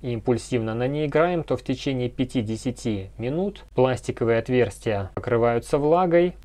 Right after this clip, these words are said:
и дальнейшее звукоизвлечение становится невозможным. То есть, приходится резко встряхивать флейту, чтобы продолжить на ней игру. Конструктивно данный экземпляр ничем не отличается от более дешевых модель сопранок.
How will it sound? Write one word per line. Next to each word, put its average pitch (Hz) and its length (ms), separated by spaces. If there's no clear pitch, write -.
и 139 100
дальнейшее 127 580
звукоизвлечение 135 1080
становится 120 580
невозможным. 113 800
То 110 100
есть, 104 160
приходится 139 760
резко 120 360
встряхивать 110 600
флейту, 127 680
чтобы 107 320
продолжить 107 560
на 104 80
ней 113 260
игру. 135 400
Конструктивно 165 720
данный 147 340
экземпляр 143 500
ничем 135 340
не 135 60
отличается 127 560
от - 80
более 127 240
дешевых 127 540
модель 117 340
сопранок. 120 840